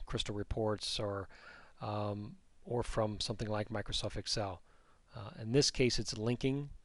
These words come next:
the data directly to the system so that the, uh, charts and the, uh, tables in here are updating automatically as we add new projects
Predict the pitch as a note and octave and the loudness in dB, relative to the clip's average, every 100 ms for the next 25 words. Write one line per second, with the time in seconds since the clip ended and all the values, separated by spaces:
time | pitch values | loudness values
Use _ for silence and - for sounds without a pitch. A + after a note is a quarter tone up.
0 | _ - - G#2+ A2+ A2 G#2 G2+ A2+ - | _ -16 -10 0 2 2 0 2 2 2
1 | A2 - B2 A#2+ B2+ - - - A2 B2 | 0 4 6 6 4 -2 -16 -8 0 4
2 | C3+ - E3+ E3+ - - - - - A2+ | 6 6 2 -2 -12 -20 -20 -6 0 2
3 | G#2+ G#2+ A2+ G#2+ G#2+ G#2 G#2 - - B2 | 2 0 0 2 2 2 0 0 4 6
4 | B2+ - - A3 D3+ G#2+ G#2 G#2 G#2 G#2+ | 4 0 -4 -4 -4 -2 -2 -2 -4 -2
5 | G#2 G2+ - B2+ A#2 A2 A2+ G2+ G#2+ G#2 | -2 -2 0 2 2 0 0 -2 -2 -2
6 | A#2 - A2+ G#2+ G#2 G2+ G2+ G#2 G#2+ A2 | -4 -4 -2 -2 -2 -2 -2 -2 -2 -4
7 | G2 - G#2+ G#2 G#2 G2+ G2+ G2+ - A2 | -6 -4 -4 -2 -2 -2 -4 -6 -4 -4
8 | G2+ G#2 - - | -2 -4 -4 -6